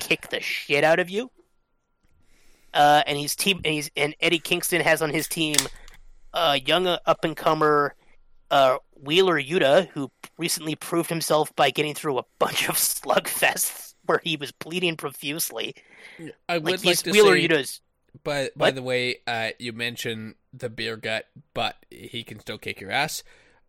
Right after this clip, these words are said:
Speaker 2: I
Speaker 1: Mm-hmm.
Speaker 2: realize that this is so much more than just simple strength.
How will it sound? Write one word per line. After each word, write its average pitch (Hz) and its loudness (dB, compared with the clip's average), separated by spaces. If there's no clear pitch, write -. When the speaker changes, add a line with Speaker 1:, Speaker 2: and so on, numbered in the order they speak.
Speaker 2:
I 185 4
Speaker 1:
Mm-hmm. 143 -4
Speaker 2:
realize 143 -2
that 127 -8
this 123 -6
is 117 -6
so - 0
much - -6
more 117 -6
than 127 -4
just 113 -6
simple 104 -10
strength. 123 -8